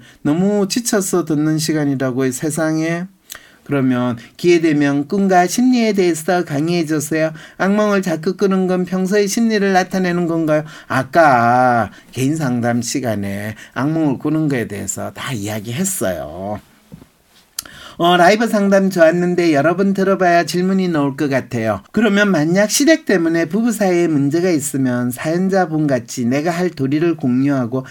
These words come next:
시댁에 할 일을 합의하면 되는 건가요? 어, 이게 기본적으로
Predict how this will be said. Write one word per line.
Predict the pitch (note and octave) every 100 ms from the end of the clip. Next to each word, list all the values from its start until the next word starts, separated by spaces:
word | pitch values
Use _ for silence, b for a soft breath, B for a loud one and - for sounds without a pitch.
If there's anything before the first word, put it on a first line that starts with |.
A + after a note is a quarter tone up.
| B B
시댁에 | - - G3 F3+
할 | D#3+ E3
일을 | F3 F3
합의하면 | E3 A3 G#3+ G3+ E3+ D#3+
되는 | D#3 A#2 C#3
건가요? | C#3 A#2+ G#2 F#2+ E2 B B B B -
어, | D#3
이게 | F3+ G3 C4+
기본적으로 | F#3+ F3 E3 C#3 B2 A2 G#2+ G2 G2 G#2+ A#2 A2 G2+ F2+